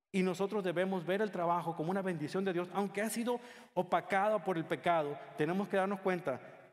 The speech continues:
de que hay dos maneras en que el trabajo es una muestra maravillosa de ser el mejor lugar de adoración para Dios. Primero que nada, piensen en esto. Versículo veintitrés. "Todo lo que hagan,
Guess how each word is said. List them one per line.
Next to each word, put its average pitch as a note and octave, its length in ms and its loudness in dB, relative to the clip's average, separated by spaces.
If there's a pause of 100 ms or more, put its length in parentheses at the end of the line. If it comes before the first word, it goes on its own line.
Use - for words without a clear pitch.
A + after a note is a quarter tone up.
(120)
de D#3 260 -2
que E3+ 100 2
hay G3+ 140 4
dos F3 240 4
maneras F#3+ 560 2
en E3 80 0
que D#3+ 100 0
el D#3 80 0
trabajo F3 540 2 (720)
es C#3+ 120 -4
una E3+ 160 0
muestra E3+ 360 0
maravillosa D#3+ 800 0 (380)
de C3+ 120 -2
ser D#3 220 0
el D3 160 -2
mejor D3+ 340 0
lugar F3 520 0
de C#3 80 0
adoración A#2+ 440 -2
para A2 200 -4
Dios. G2+ 300 -8 (560)
Primero D#3 340 -2
que E3 100 -4
nada, D3+ 280 -2
piensen C#3+ 280 -4
en B2+ 140 -2
esto. A#2 200 -10 (120)
Versículo E3+ 320 -2
veintitrés. C#3+ 360 -2 (240)
"Todo C4+ 200 6
lo B3+ 120 2
que G#3 80 2
hagan, G#3+ 340 2